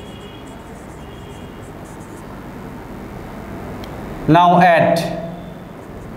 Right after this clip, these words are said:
five and six. One, two, three, four, five, six.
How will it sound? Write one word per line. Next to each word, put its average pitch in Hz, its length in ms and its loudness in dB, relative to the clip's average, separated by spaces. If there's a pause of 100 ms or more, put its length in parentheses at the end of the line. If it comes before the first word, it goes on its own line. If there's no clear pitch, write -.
(760)
five 180 500 8
and 170 280 6
six. - 400 2
One, 175 480 6
two, 180 320 2
three, 151 400 2
four, 170 380 4
five, 170 300 6
six. - 440 -4